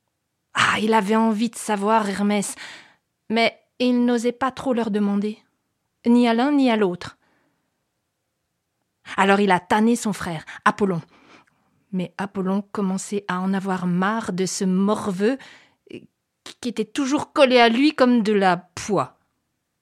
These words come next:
Alors il lui a donné un filon. Mais oui, qu'il aille voir cette voyante, la vieille Posana. Elle,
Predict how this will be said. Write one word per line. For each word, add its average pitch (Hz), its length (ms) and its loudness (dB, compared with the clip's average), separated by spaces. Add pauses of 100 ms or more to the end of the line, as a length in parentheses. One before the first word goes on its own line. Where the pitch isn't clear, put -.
(1700)
Alors 175 180 -2
il 185 120 2
lui 165 100 2
a 160 60 0
donné 190 220 -2
un 202 120 -2
filon. 170 360 -10 (1400)
Mais 254 100 2
oui, 302 220 0 (800)
qu'il 349 180 4
aille 233 200 4
voir 254 480 -2
cette 208 340 -2
voyante, 190 960 0 (480)
la 190 180 8
vieille 202 420 2
Posana. 165 840 0 (1000)
Elle, 175 440 -4